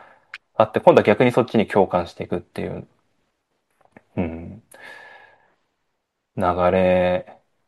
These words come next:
で、やっぱり突き詰めると、あのー、なんか結局、まあ、その歴史の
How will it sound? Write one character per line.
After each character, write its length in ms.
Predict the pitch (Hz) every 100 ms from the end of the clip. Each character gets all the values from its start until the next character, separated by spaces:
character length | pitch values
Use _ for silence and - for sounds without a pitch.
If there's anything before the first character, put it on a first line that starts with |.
| _ _
で、 100 | 160
や 120 | 135 127
っ 100 | -
ぱ 80 |
り 80 | 143
突 40 | -
き 60 | -
詰 180 | 117 139
め 80 | 131
る 160 | 98 -
と、 460 | 101 95 92 - _ _
あ 160 | 98
の 840 | 87 85 85 87 87 85 85 - -
ー、 60 | _ _ _ _ _ _ _ _ _ _ _ _ _ _ _ _ _ _
な 80 | 160
ん 20 |
か 120 | 95
結 160 | 92 104
局、 160 | 107 113
ま 180 | 107
あ、 40 | -
そ 120 | 113
の 120 | 95
歴 200 | 98 -
史 120 | -
の 240 | 120 120